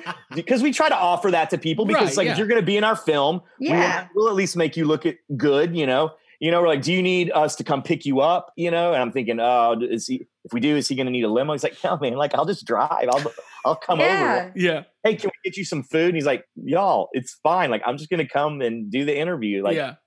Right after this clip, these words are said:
Speaker 2: y'all are great," you know? So, yeah, exactly. He was, he could have, he, that guy, if that guy had been a rock star, I would have understood him and cool with it because of who
Speaker 3: Mm-hmm.
Speaker 2: he is, but not at all. Like, such a down-to-earth, amazing, and funny.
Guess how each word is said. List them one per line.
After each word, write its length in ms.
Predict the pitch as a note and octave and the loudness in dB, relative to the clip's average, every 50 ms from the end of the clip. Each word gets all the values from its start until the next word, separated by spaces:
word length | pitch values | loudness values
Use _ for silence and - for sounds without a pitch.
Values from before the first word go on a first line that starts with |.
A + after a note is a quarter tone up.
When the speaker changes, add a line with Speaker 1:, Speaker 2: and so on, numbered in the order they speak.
| _ _ | _ _
Speaker 2:
y'all 220 | - B2 C3 D3 D3 | -8 -6 -2 -2 -2
are 80 | D3 | 0
great," 360 | A2+ C#3 D#3 D#3+ C3 G#2 F2+ | 2 2 2 2 2 0 0
you 100 | A2 B2 | -2 0
know? 140 | A#2+ B2 B2 | 0 0 0
So, 340 | A#2 - - D#3+ D3 - E3 - - _ _ _ _ _ _ _ - - - - | 0 2 2 2 4 2 0 -2 -8 _ _ _ _ _ _ _ -20 -20 -6 -2
yeah, 280 | E3+ E3 - A#2+ G2 - | 0 2 2 2 0 0
exactly. 600 | - E3+ D3+ - E3+ D#3 C#3+ C3+ - A#2 A#2 A2+ | 0 -2 0 2 2 2 0 0 0 0 0 0
He 120 | A#2 C3 F3 | 0 2 2
was, 220 | F3 D#3+ C3 - | 2 0 0 -2
he 160 | - D#3 D#3 | -4 -6 -4
could 160 | - - F3+ | -2 -2 0
have, 120 | E3+ D#3+ E3 D#3 | 0 0 0 -2
he, 200 | D#3+ E3+ D#3 - - | -2 -2 -4 -4 -2
that 200 | D#3 F#3 A3 G#3 | -2 0 0 2
guy, 240 | G3 G3+ F#3+ F#3 F3 | 2 2 2 2 2
if 200 | E3 E3 D#3 - | 0 0 0 0
that 120 | F#3+ G3+ G3+ | 0 2 2
guy 140 | F#3+ F3 C#3 | 2 0 0
had 340 | A#2+ - D3 E3 E3+ D3 | 2 0 0 0 0 0
been 220 | C#3 C3+ C3 B2+ B2+ | 0 0 0 0 0
a 80 | A#2+ | 2
rock 280 | A#2+ A#2+ A#2+ A#2 A2+ - | 2 2 2 2 0 -2
star, 440 | - - - A#2+ A2+ A2 G#2+ - - _ _ _ _ _ _ _ - | -4 -2 0 2 2 2 2 0 -4 _ _ _ _ _ _ _ 0
I 80 | C#3+ | 0
would 140 | D3+ D#3 D3+ | 2 2 2
have 80 | C#3+ D3 | 2 0
understood 440 | D3 C#3 C3 - - - C#3 C3+ C#3+ | 0 0 -2 -4 -4 -2 0 0 0
him 140 | C#3 B2+ | 0 -2
and 120 | A#2+ A2 G#2+ | -2 -4 -4
cool 200 | - C#3 C#3 D3+ | -4 -2 0 0
with 180 | D#3+ E3+ D#3 | 2 2 2
it 160 | F3+ F#3 - D3+ | 0 0 0 -2
because 300 | C#3+ B2+ F3+ E3 C#3+ E3 | -2 0 0 0 2 2
of 80 | - | 2
who 60 | - D#3+ | 2 0
Speaker 3:
Mm-hmm. 60 | D#3 | 0
Speaker 2:
he 60 | C3+ C3+ | -2 -4
is, 160 | - - _ - | -6 -12 _ -10
but 100 | B2 A2 - _ _ _ _ _ _ _ _ - | -10 -10 -10 _ _ _ _ _ _ _ _ -6
not 380 | C3+ D3 D3+ D#3 D#3+ D#3+ E3+ | -2 0 2 2 4 4 4
at 140 | E3+ D3 C3 B2+ - | 2 2 0 0 0
all. 300 | B2+ B2+ B2 A#2+ A2 G#2 | 2 2 2 2 2 0
Like, 160 | G#2 G2 - | -2 -4 -6
such 320 | - - D#3+ D#3 D3+ - | -4 0 0 0 0 0
a 80 | E3 C#3 | -2 -2
down-to-earth, 840 | A2+ F#2+ F2 C3 C3 C3 C3+ C#3+ C#3+ C3 B2 - A#2 A#2 A#2 A#2 - - A2 | -2 -2 0 2 2 2 2 2 0 -2 -2 0 0 0 0 0 -2 -4 -6
amazing, 720 | A2+ G#2+ G#2 G#2 G#2+ A2 A#2 B2 A#2+ - C#3 B2+ B2+ B2 - _ _ _ - - | -6 -4 -4 -4 -2 -2 -2 -2 -2 -4 -4 -6 -6 -8 -12 _ _ _ -4 -2
and 140 | F#3 E3+ | -2 -2
funny. 560 | - - - - C#3 C#3+ D#3 F#3 G#3 A3 G#3 | -4 -4 -2 0 2 2 2 2 0 -2 -4